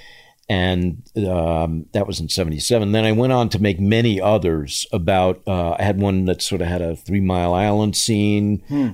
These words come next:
Speaker 1: where I used blenders for the cooling towers, and I had loads that I put in them with
Speaker 2: <laughs>
Speaker 1: soap so they overflow and they make this big mess. And I
Speaker 2: This almost sounds like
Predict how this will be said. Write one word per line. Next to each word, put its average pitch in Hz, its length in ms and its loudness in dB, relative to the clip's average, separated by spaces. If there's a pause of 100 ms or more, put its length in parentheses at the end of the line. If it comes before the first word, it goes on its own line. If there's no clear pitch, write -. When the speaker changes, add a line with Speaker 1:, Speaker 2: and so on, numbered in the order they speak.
Speaker 1:
where 101 120 0
I 98 40 2
used 95 340 0
blenders 107 680 2
for 110 160 0
the 104 200 2
cooling 113 480 0
towers, 113 800 2 (360)
and 101 120 0
I 95 60 2
had 98 180 2
loads 101 440 2
that 117 120 2
I 110 80 4
put 110 280 2
in 117 120 2
them 113 220 2
with 92 140 0
Speaker 2:
<laughs> - 40 -6
Speaker 1:
soap 107 480 0
so 104 220 0
they 95 160 2
overflow 107 800 2
and 104 80 2
they 104 60 2
make 101 220 -2
this 98 140 -4
big 95 220 -2
mess. 107 560 2
And 87 100 -4
I 90 100 -2
Speaker 2:
This 233 200 2
almost 285 340 2
sounds 208 320 2
like 165 320 2